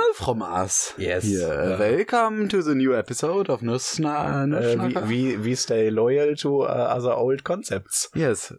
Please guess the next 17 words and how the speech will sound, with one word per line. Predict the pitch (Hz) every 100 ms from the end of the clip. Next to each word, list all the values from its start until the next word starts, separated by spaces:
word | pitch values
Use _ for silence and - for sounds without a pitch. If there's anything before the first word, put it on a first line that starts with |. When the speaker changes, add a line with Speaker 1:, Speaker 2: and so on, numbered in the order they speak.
| _
Speaker 1:
So, | - 127 117 139
äh, | 135 127
everyone | 135 143 143 135 131
who | 127
knows | 120 139 165
it, | 165
also | 139 127 135 143 120
from | 110 95
SoundCloud, | 92 90 110 - 160 170 226 - -
äh, | - 156 160 196 _ _ _ _ _ _ _
damals. | 104 120 156 170 107
Speaker 2:
Hello. | 104 107 110 -
Speaker 1:
Äh, | 156 165 180
<laughs> | - 339 294 185 -
yes. | - 392 - - - _ _ - 262 - 220 - - - _
Ja. | - 143
Speaker 2:
So. | -